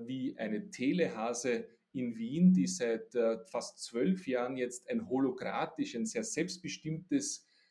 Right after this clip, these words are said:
äh, Strukturphänomen haben. Die machen das so, dass sie sich halt in Kreisen mit Delegierten abstimmen. Aber innerhalb des Kreises haben sie so eine große Autonomie, dass sie sogar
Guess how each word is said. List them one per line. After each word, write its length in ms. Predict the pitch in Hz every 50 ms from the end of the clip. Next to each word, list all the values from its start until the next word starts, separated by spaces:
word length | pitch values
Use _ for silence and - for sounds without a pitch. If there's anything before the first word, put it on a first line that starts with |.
| _ _
äh, 240 | - 123 120 120 117
Strukturphänomen 1800 | 117 - - _ - 135 139 - - - _ - 147 160 185 185 185 185 185 185 185 - - - - 139 135 131 127 123 117 117 123 127 - -
haben. 720 | 190 185 - 104 - - 165 190 - - - - - - _ _
Die 100 | 160 165
machen 440 | 175 - - - - - 165 160 160
das 240 | 156 147 147 -
so, 280 | - 113 113 127 165 202
dass 220 | 190 165 147 -
sie 80 | - 156
sich 260 | - - 170 - -
halt 200 | 139 139 135 - -
in 240 | 135 127 120 113
Kreisen 1200 | - - - - - 123 117 107 113 123 143 160 160 160 - - 185 190 196 233 - - - - - -
mit 320 | 147 143 - - - -
Delegierten 760 | 143 135 135 127 - - - 143 143 170 170 - - 170 -
abstimmen. 840 | - - 156 - - - - - - 131 123 117 101 95 92 - - - _
Aber 400 | - 123 - - 107 - - - _ _ _
innerhalb 580 | - 165 190 233 269 - 180 165 151 - - -
des 220 | 135 117 - -
Kreises 640 | - 120 101 101 104 104 98 - 110 101 95 - - _ _ _ -
haben 140 | 120 117
sie 160 | 117 - 131 123
so 140 | - 131
eine 80 | 127 123
große 340 | - 123 135 135 - - 131
Autonomie, 800 | 120 120 - - 139 135 127 123 120 127 160 180 185 185 - - - -
dass 180 | 143 139 -
sie 80 | - 143
sogar 600 | - - 143 - - 131 123 127 135 139 139 -